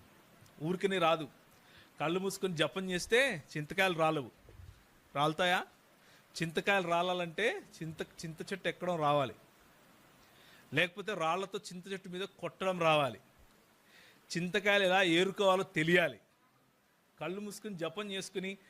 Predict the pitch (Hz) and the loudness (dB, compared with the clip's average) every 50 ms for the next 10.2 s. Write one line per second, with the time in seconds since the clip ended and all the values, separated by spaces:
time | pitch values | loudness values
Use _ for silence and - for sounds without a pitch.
0 | - _ _ - 131 160 180 190 185 175 185 175 - - 185 180 180 185 175 143 | -20 _ _ -2 2 4 4 4 4 0 -4 -8 -6 -6 -4 -4 -2 -4 -4 0
1 | 170 180 180 170 160 180 170 - - 185 180 180 185 175 147 175 180 180 170 160 | 0 0 0 0 -2 -6 -8 -4 -2 -2 -2 0 -2 -2 0 2 2 2 0 -2
2 | 180 175 - 190 185 180 185 180 180 175 190 180 180 180 180 180 175 - 175 - | -6 -8 -4 -4 -2 0 0 -2 -2 -6 -6 -2 -2 0 0 -2 -4 -6 -10 -8
3 | - 160 147 170 160 180 175 165 165 160 160 165 175 185 165 156 147 139 131 107 | -8 -6 -6 -2 -2 0 0 0 0 0 0 0 2 0 0 -2 -2 -4 -6 -8
4 | - - - - - - - - - - - - - - - - - - - - | -10 -14 -20 -20 -20 -20 -20 -20 -20 -20 -20 -20 -20 -20 -20 -20 -20 -20 -20 -20
5 | - - - - - 127 131 143 156 160 175 180 180 170 185 185 185 - - 165 | -20 -20 -20 -18 -8 -2 0 0 2 2 2 0 0 -4 -6 -8 -8 -10 -10 -10
6 | 160 151 170 - - 170 - - - 151 151 131 - 151 139 127 - 127 - - | -10 -10 -10 -10 -10 -10 -10 -8 -8 -8 -8 -6 -4 -6 -6 -6 -8 -16 -18 -18
7 | 107 95 - - _ _ _ _ _ _ _ _ _ - - - - - - - | -18 -20 -20 -20 _ _ _ _ _ _ _ _ _ -20 -20 -20 -20 -20 -20 -20
8 | - - - - - _ _ _ _ - _ _ - - - - - - - - | -20 -20 -20 -20 -20 _ _ _ _ -20 _ _ -20 -20 -18 -14 -12 -8 -8 -6
9 | - 151 135 127 208 208 208 196 185 175 180 165 - 156 143 139 131 131 127 120 | -6 -4 -2 0 0 2 4 4 2 2 2 -2 -6 -4 -4 -4 -4 -6 -6 -8
10 | 113 92 90 | -8 -12 -14